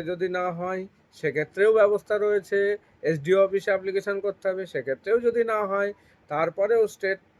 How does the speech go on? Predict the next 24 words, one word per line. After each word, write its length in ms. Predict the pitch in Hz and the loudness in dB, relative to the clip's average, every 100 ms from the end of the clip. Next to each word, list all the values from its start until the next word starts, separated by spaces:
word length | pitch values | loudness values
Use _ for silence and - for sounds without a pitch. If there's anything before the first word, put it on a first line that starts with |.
| - | -4
বা 140 | 160 165 | 0 0
ডিস্ট্রিক্ট 400 | 165 - 208 190 | -2 -2 0 2
লেভেলেও 340 | 190 185 202 285 - _ _ _ _ _ _ _ _ - | 0 2 4 2 -2 _ _ _ _ _ _ _ _ -4
অ্যাপ্লিকেশনের 640 | 151 160 160 156 190 240 - | -4 -2 -4 -4 -6 -8 -6
সুযোগ 340 | 160 156 180 170 | -6 -4 -6 -2
রয়েছে। 320 | 165 170 - - _ _ _ _ _ _ _ | 2 2 0 -12 _ _ _ _ _ _ _
তো 60 | 208 | -4
প্রথমে 380 | 190 208 240 254 247 | -2 -2 -2 -4 -4
আসি 200 | 208 180 185 _ _ _ | -6 -8 -14 _ _ _
যে 120 | 160 180 - | -8 -8 -10
কি 120 | 247 247 | -14 -12
কি 100 | 262 247 | -14 -4
তথ্য 220 | 208 202 - 196 - 160 | -4 -4 -4 -4 -4 -6
আমাদেরকে 640 | 160 156 240 294 - 233 453 _ _ _ _ | -6 -2 -2 -2 -2 -2 -2 _ _ _ _
সঙ্গে 360 | - 156 165 220 | -10 -6 -2 2
রাখতে 320 | 175 - - | 2 0 -10
হবে। 220 | 117 101 _ _ _ _ _ _ _ _ _ _ _ _ _ _ - | -14 -18 _ _ _ _ _ _ _ _ _ _ _ _ _ _ -4
প্রথমেই 460 | 190 214 247 254 262 | -2 0 0 0 2
রয়েছে 360 | 208 208 208 185 - _ 160 | 4 2 0 -4 -4 _ -8
যে 100 | 170 | -4
সরকারি 500 | - 190 220 220 233 247 175 | -2 -2 -2 -4 -4 -4 2
বা 100 | 175 | 4
রাষ্ট্রায়ত্ত 460 | 170 175 202 208 226 202 | 4 0 -4 -6 -8 -10
সংস্থার 400 | 185 180 - 220 | -10 -12 -8 -10